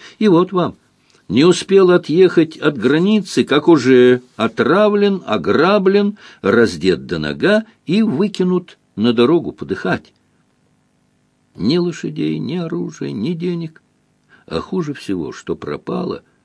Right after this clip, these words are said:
проезжая грамота. Искать управу? Но кто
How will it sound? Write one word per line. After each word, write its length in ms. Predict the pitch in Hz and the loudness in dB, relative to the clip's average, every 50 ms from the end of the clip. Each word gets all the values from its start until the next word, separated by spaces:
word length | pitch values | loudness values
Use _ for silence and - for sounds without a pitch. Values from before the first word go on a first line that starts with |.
| _ _ _ - | _ _ _ -14
проезжая 920 | - - - 82 69 - - 104 131 123 101 101 98 92 90 92 92 90 80 | -8 -4 -4 -4 -4 -4 -2 -2 -2 -2 -4 -10 -14 -12 -8 -6 -4 -4 -6
грамота. 800 | 64 - - - - 69 67 71 82 80 71 - - - 52 - _ _ _ _ _ _ _ _ _ _ _ _ _ _ _ _ _ _ _ _ _ _ _ _ _ _ _ - | -8 -10 -16 -14 -12 -10 -10 -8 -10 -10 -12 -14 -18 -20 -20 -20 _ _ _ _ _ _ _ _ _ _ _ _ _ _ _ _ _ _ _ _ _ _ _ _ _ _ _ -16
Искать 400 | 82 - - - - 113 110 - | -14 -12 -12 -8 -8 -8 -8 -8
управу? 540 | 87 78 - 82 101 143 170 160 107 - _ _ _ _ _ _ _ _ _ _ _ _ _ _ _ _ _ _ _ _ _ _ - | -12 -14 -10 -8 -6 -6 -6 -6 -10 -12 _ _ _ _ _ _ _ _ _ _ _ _ _ _ _ _ _ _ _ _ _ _ -6
Но 160 | 104 101 107 | -4 -4 -4
кто 540 | - - - - 175 165 139 95 69 - | -4 -6 -2 0 2 2 2 0 -4 -8